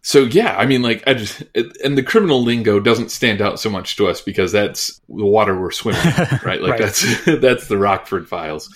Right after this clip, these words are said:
Speaker 2: Mm-hmm.
Speaker 1: So that's different than, say, the garlic joke, right?
Speaker 2: Right.
Speaker 1: Which is one person,
Speaker 2: Mm-hmm.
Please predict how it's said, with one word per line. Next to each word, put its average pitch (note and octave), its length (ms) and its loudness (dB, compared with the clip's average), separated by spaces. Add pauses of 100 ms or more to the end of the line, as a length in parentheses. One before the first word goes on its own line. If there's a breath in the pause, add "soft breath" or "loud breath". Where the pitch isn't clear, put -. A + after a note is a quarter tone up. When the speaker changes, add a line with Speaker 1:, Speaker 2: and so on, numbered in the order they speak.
Speaker 2:
Mm-hmm. G#2+ 260 -8 (240)
Speaker 1:
So C3+ 380 2
that's D3+ 260 0
different D#3 400 -2
than, A2 200 0
say, G2 520 0
the G#2+ 80 0
garlic G2+ 500 -2
joke, - 440 -16 (140)
right? A#2+ 380 0
Speaker 2:
Right. - 0 - (300)
Speaker 1:
Which A#2+ 380 -2 (100)
is G#2 180 -2
one C3 320 0
person, F#2+ 540 -2
Speaker 2:
Mm-hmm. A#2+ 260 -2